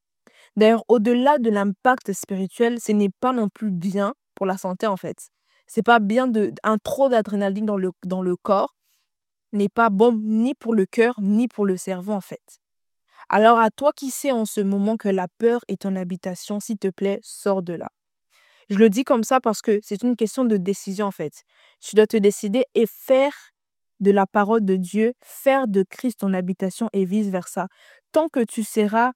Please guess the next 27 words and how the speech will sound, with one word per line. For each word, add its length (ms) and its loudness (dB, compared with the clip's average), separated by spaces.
dans 160 -2
ce 160 -6
mindset 600 0
où 100 -2
la 180 0
peur 300 0
est, 180 2
est, 220 2
est 100 6
le 160 4
lieu 320 4
où 180 0
tu 160 -6
résides, 380 0
deux 80 2
mille 200 2
vingt-cinq 360 -4
ne 120 0
va 180 -2
jamais 380 -2
différer 440 -4
de 100 -6
deux 120 -6
mille 180 -4
vingt-quatre, 380 -10
en 80 -10
fait. 200 -16